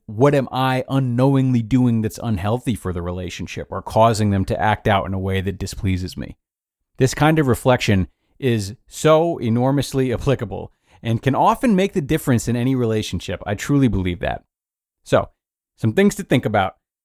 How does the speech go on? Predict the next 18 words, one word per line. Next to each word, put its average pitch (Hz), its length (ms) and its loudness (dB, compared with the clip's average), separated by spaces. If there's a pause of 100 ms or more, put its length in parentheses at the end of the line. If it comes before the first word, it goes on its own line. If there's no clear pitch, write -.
(280)
We 139 100 2
are 135 80 6
done, 127 220 4
though, 104 140 0
my 98 160 -2
friends. 90 580 -6
Thanks 131 300 0
a 113 100 -2
lot 117 320 0
for 127 100 0
being 123 280 2
here 120 180 -2
today 120 380 0
and 101 120 -4
staying 113 340 2
through 113 160 0
the 98 140 2
end. 107 280 4